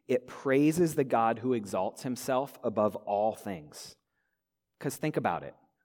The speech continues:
What better thing is there for God to be about? God being God-centered is good and right and beautiful and true, and it's really good news for us.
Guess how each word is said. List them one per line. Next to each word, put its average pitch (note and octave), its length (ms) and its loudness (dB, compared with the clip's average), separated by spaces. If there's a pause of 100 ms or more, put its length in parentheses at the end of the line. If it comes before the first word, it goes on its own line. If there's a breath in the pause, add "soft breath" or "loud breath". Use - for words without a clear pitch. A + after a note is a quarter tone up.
(120)
What C3 380 0
better C3 300 4
thing B2+ 380 -2
is G2 140 -4
there G2 160 0
for F#2+ 180 -8
God F2+ 240 -6
to F#2+ 60 -6
be E2+ 140 -10
about? E2+ 360 -10 (1600)
God C3+ 320 2
being C3+ 260 2
God-centered A#2 760 -2 (560 soft breath)
is F#2+ 200 -4
good B2+ 520 0 (160)
and F#2+ 220 -8
right B2+ 340 0 (120)
and G2+ 160 -6
beautiful B2+ 560 -4
and G#2 180 -8
true, A#2+ 560 -4
and A2 140 -6
it's - 160 -10
really A2 320 -2
good G#2+ 200 0
news G2 320 -6
for - 220 -10
us. - 400 -20